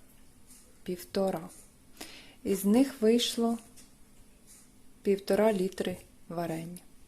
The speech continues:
Рівно, рівнесенько, прирівнесенько. Просто навіть ось тільки вилизати каструльку.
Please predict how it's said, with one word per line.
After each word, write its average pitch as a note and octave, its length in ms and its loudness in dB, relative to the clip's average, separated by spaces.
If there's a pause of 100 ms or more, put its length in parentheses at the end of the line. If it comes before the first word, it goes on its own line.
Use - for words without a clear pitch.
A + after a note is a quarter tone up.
(520)
Рівно, B3 600 4 (160)
рівнесенько, F#3+ 1000 0 (120)
прирівнесенько. E3 1160 2 (540)
Просто G#3+ 500 4
навіть G3 500 0
ось F#3 240 -4
тільки G#3 420 -4
вилизати F#3 600 -2
каструльку. - 800 -12